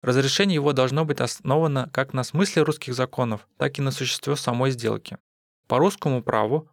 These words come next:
конкурсное управление может потребовать исполнения договора, заключенного должником до объявления его несостоятельным,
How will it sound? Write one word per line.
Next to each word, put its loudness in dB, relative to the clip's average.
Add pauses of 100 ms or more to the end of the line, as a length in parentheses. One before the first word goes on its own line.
конкурсное 0
управление 2
может 0
потребовать 0
исполнения 0
договора, 0 (240)
заключенного 0
должником -2
до 4
объявления -2
его -2
несостоятельным, -2